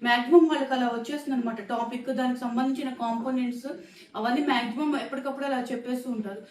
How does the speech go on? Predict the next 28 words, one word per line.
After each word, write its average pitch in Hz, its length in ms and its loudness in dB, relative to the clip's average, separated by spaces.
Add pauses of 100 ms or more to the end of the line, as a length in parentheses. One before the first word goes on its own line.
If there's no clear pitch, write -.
(320)
తర్వాత 294 380 6 (460)
ఆపోజిట్ 247 440 2
సెక్స్ - 200 -2
అట్రాక్షన్ 302 560 0
అనేది 285 200 -2
ఎక్కువ 269 300 -2
ఉంటుంది. 196 340 -2 (760)
జనరల్గా 262 340 0
ప్రతి 330 300 4
వాళ్ళు 320 300 6
ఇష్టపడతారు 233 720 -2 (240)
వాళ్ళని. 208 360 -6 (580)
కాకపోతే 381 440 0
వీళ్ళకున్న 320 500 4 (240)
ఏకైక 339 360 0
మైనస్ 294 520 4
పాయింట్ 330 260 8
ఏంటంటే 262 440 -2 (460)
లౌకిక 247 460 2
జీవనం 330 320 4
పట్ల 302 300 -2 (260)
కొంచెం 269 360 0 (480)
ఆసక్తి 339 440 2
అనేది 294 260 4
తక్కువగా 285 500 0
ఉంటుంది. 220 400 -2 (220)
అంటే 262 200 -2
డబ్బులు, 262 480 2